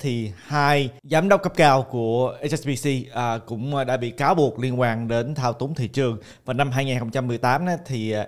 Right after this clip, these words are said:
H S B C cũng đã phải, à, đóng phạt bảy trăm sáu mươi lăm triệu đô la liên quan đến, à, việc gian lận ở trong, à, thị trường bất động sản. Các bạn hiểu được là ngân hàng H S B C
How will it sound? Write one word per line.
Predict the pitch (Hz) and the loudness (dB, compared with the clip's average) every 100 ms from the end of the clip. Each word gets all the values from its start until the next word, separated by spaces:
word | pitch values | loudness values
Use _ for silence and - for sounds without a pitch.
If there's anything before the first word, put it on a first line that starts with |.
| - | -6
H | |
S | 127 127 | -6 -4
B | |
C | 131 117 131 120 | -6 -4 -4 -4
cũng | 110 120 | -6 -2
đã | 113 | -2
phải, | 113 107 117 | -2 -2 0
à, | 123 | -2
đóng | - 143 | -2 -4
phạt | 143 98 - - | -2 -2 -4 -8
bảy | 107 123 | -6 -2
trăm | 143 127 | -4 -4
sáu | - 147 196 | -4 -2 0
mươi | 175 | 0
lăm | 131 | -2
triệu | 110 | -4
đô | 104 117 | -4 0
la | 117 117 113 - - - | 2 2 -2 -10 -20 -8
liên | 131 147 131 | -2 0 2
quan | 131 123 120 | 2 2 0
đến, | 120 120 151 | 0 0 0
à, | 160 127 117 113 | 0 2 2 -2
việc | 110 117 113 107 | -4 -4 -4 -4
gian | 127 156 147 | 2 2 4
lận | 123 110 117 | 0 0 -2
ở | 120 | -4
trong, | 143 135 127 127 | 2 0 2 0
à, | 120 | 0
thị | 120 123 113 | -2 -4 -6
trường | 95 131 117 110 | -2 -2 -2 -2
bất | 135 | -2
động | 147 117 | -2 -2
sản. | 110 107 151 - - - | -2 -4 -6 -12 -20 -4
Các | 170 | 2
bạn | 165 | 6
hiểu | 156 | 6
được | 139 | 6
là | 131 | 2
ngân | 123 160 | 2 2
hàng | 156 127 | 2 2
H | 127 | 0
S | 131 | -2
B | 135 | -4
C | 127 | -2